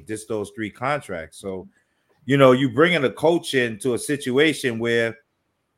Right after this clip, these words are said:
there's no real expectations. Like, there was an expectation because you have, like, three, uh, I guess I gotta say, Hall of Famers. You know,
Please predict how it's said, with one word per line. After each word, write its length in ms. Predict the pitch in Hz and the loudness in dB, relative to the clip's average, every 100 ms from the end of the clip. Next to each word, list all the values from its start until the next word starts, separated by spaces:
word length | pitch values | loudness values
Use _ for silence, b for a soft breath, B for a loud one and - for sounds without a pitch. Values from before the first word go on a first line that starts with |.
| _ - | _ -4
there's 220 | 170 165 | -4 -2
no 140 | 175 | -4
real 280 | 156 160 147 | 0 2 2
expectations. 920 | 131 139 - 123 104 180 170 135 113 | 2 -2 -2 -6 0 0 0 -4 0
Like, 180 | 127 117 | 0 4
there 140 | 143 151 | 2 4
was 260 | 226 254 | 2 2
an 120 | 214 | 0
expectation 640 | 190 175 175 143 190 165 143 | 0 0 -4 0 0 0 -4
because 260 | 135 135 135 | 0 0 2
you 60 | |
have, 280 | 139 131 120 - | 4 4 4 -2
like, 260 | 107 92 | -2 -2
three, 440 | 110 135 131 123 _ B B B _ _ _ | -4 -2 -2 -4 _ B B B _ _ _
uh, 160 | 117 107 | -2 0
I 140 | 104 110 | 0 2
guess 240 | 127 123 | 2 2
I 60 | 117 | 0
gotta 180 | 113 | 0
say, 140 | 101 107 | 0 -4
Hall 260 | 110 135 | 2 2
of 80 | 120 | 2
Famers. 580 | - 139 143 113 101 - | 2 2 2 -4 -8 -10
You 100 | 131 | -4
know, 320 | 117 107 - | 0 -2 -4